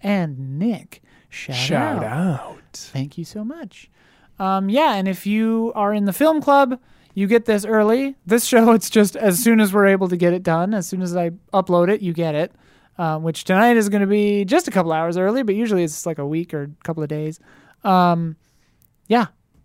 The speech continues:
Speaker 1: And, uh, you get to be part of these amazing conversations, which I really enjoy. And I hope you enjoy listening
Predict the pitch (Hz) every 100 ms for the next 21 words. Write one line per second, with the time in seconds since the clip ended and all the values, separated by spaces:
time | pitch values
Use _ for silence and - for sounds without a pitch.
0 | _ _ 190 175 175 180 180 180 185 185
1 | 185 185 190 190 196 196 196 196 208 202
2 | 214 214 - 226 214 220 208 - _ _
3 | _ _ 202 214 220 220 208 202 165 143
4 | 139 139 _ _ _ _ _ _ 175 156
5 | 151 165 170 165 165 160 151 160 151 147